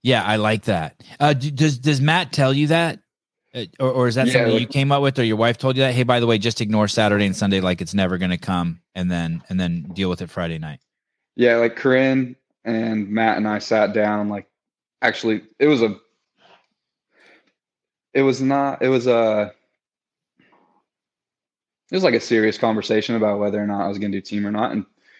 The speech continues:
Speaker 2: basically, we made it clear to James and Jason, and I think everyone else that's doing both competitions is in the exact same boat. Like, if there's any,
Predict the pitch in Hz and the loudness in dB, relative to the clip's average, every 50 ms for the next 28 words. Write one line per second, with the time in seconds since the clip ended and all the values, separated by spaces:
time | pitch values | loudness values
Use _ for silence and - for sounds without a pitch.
0 | _ _ _ _ _ _ _ - 120 120 117 - 120 98 120 117 113 113 110 107 | _ _ _ _ _ _ _ 2 2 2 2 0 -2 2 4 4 4 4 4 2
1 | 104 104 110 110 104 95 - - - 110 107 107 107 107 104 101 - - _ 104 | 2 2 2 2 2 0 -2 0 0 2 4 4 4 4 2 2 0 -6 _ -2
2 | 110 110 107 107 104 104 104 - - - - - - - - _ - 107 107 107 | 0 0 2 2 0 0 -2 -2 -6 -10 -10 -12 -14 -18 -16 _ -4 -2 -2 0
3 | 98 104 107 107 104 - - 110 104 101 101 101 101 - 110 101 92 101 101 101 | 2 2 2 2 2 0 -2 -2 0 0 0 -2 0 0 0 0 2 0 0 0
4 | 101 98 98 101 101 - - _ _ - 104 104 101 - - 113 101 - - 98 | -2 -2 -2 -2 -4 -4 -8 _ _ 0 2 2 2 2 0 -2 -2 -2 -8 -16
5 | - _ 113 110 104 98 98 95 104 104 101 101 - - 107 101 - - - 110 | -10 _ 0 0 0 0 -2 -2 0 0 0 0 -2 -4 -4 -6 -6 -4 -2 -2
6 | 101 - - 107 101 101 - - _ _ _ _ - 101 98 107 104 104 101 98 | -2 -2 -2 -4 -4 -4 -6 -14 _ _ _ _ -8 -4 -2 0 0 0 0 0
7 | 95 107 101 95 - - 110 101 95 98 107 104 98 - 101 - 104 - - 117 | 2 0 0 0 0 -2 -2 -2 2 2 2 4 4 2 2 0 -2 -2 0 0
8 | 107 101 98 - 113 113 110 110 107 104 101 | 0 0 0 -2 0 0 2 0 0 -2 -4